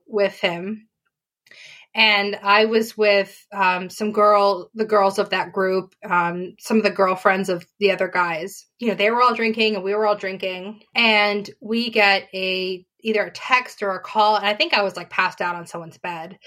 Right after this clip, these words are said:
that, um, you know, so-and-so is in the hospital and so-and-so, uh, or we got,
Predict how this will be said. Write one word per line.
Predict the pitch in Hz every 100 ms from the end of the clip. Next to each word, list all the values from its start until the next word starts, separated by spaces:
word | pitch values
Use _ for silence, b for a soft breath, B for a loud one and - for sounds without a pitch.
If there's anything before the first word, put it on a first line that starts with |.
| B B B B -
that, | 214 208 208 - -
um, | 214 196 196 202 196 196 _ _ _ _ _ _ _ _ _ -
you | 240
know, | 190
so-and-so | - 254 294 320 311
is | 294 262
in |
the | 247
hospital | 226 202 190 - 196 180 175 202 - B B _ -
and | 220 202 196 196
so-and-so, | 196 233 226 226 214 202 196 190 - _ _ _
uh, | 202 190 180 180 -
or | 247
we | 277
got, | 254 247 -